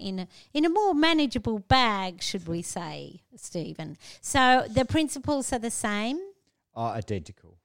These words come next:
Speaker 1: Mm.
Speaker 2: Um, and, yeah, so it's, look, we, we just talk about it as mineralisation. Um, interestingly enough, the mineral fertilisers are alkaline, not acid. So
Speaker 1: Right.
Speaker 2: that, that,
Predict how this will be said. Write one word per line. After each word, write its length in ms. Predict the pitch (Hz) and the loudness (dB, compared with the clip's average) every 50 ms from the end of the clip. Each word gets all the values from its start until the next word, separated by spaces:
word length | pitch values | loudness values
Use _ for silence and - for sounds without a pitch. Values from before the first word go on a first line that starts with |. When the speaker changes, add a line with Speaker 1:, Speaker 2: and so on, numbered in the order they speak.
| _ _ 190 | _ _ -12
Speaker 1:
Mm. 220 | 185 175 165 165 - _ _ _ | -12 -10 -12 -14 -16 _ _ _
Speaker 2:
Um, 340 | 98 98 - 196 - 101 98 _ _ _ _ _ _ _ _ _ _ _ _ | -8 -6 -6 -4 -6 -8 -10 _ _ _ _ _ _ _ _ _ _ _ _
and, 280 | - 107 107 104 101 90 _ _ | -10 -8 -6 -6 -8 -10 _ _
yeah, 280 | 113 113 104 92 90 85 | -8 -6 -6 -4 -6 -8
so 240 | - - 107 104 104 | -6 -4 -4 -2 -2
it's, 300 | 107 - - - - - _ _ _ _ _ _ _ _ _ _ _ _ | -4 -6 -10 -14 -14 -16 _ _ _ _ _ _ _ _ _ _ _ _
look, 120 | 131 120 - | -14 -14 -8
we, 140 | - 147 165 | -4 -4 -2
we 140 | 160 147 156 | -2 -2 -2
just 180 | 131 117 - - | -4 -4 -4 -4
talk 160 | 127 113 - | -4 -4 -4
about 280 | 95 85 98 95 101 98 | -4 -4 -4 -4 -4 -6
it 40 | - | -8
as 220 | 110 98 85 92 | -10 -10 -10 -10
mineralisation. 1120 | - 123 120 143 151 156 151 131 117 107 104 101 92 - 95 90 87 87 - - 104 120 139 156 _ _ _ _ _ _ _ _ _ _ | -12 -8 -4 -4 -2 0 0 0 0 0 0 -2 -4 -4 -6 -6 -6 -8 -8 -12 -12 -14 -14 -18 _ _ _ _ _ _ _ _ _ _
Um, 280 | 101 98 98 95 101 - _ _ _ _ _ _ _ _ _ _ _ _ | -6 -6 -6 -6 -8 -12 _ _ _ _ _ _ _ _ _ _ _ _
interestingly 500 | - 175 180 165 170 - - 143 127 117 | -6 -6 -6 -6 -6 -4 -4 -2 -2 -2
enough, 380 | 110 107 113 113 113 - - - - 98 | -2 -2 -2 -2 -2 -4 -6 -18 -20 -20
the 80 | - 104 113 | -18 -14 -10
mineral 240 | 151 170 196 190 127 | -10 -8 -6 -8 -8
fertilisers 720 | - - 113 113 110 110 110 104 98 98 92 90 87 82 | -6 -6 -6 -4 -4 -4 -4 -4 -4 -6 -6 -8 -8 -10
are 40 | 92 | -10
alkaline, 720 | 87 - 87 101 98 - - 85 85 80 71 69 65 - - _ _ | -10 -6 -6 -6 -6 -6 -8 -10 -10 -10 -12 -14 -18 -20 -20 _ _
not 140 | 92 85 80 | -14 -12 -10
acid. 380 | 85 90 - - - - 82 - _ _ _ _ _ _ _ _ _ _ _ _ _ _ _ 175 | -8 -8 -8 -8 -8 -10 -12 -14 _ _ _ _ _ _ _ _ _ _ _ _ _ _ _ -8
So 80 | 175 117 | -6 -6
Speaker 1:
Right. 80 | 107 | -4
Speaker 2:
that, 220 | 104 110 - - 107 | -4 -6 -8 -8 -10
that, 160 | 127 120 | -12 -12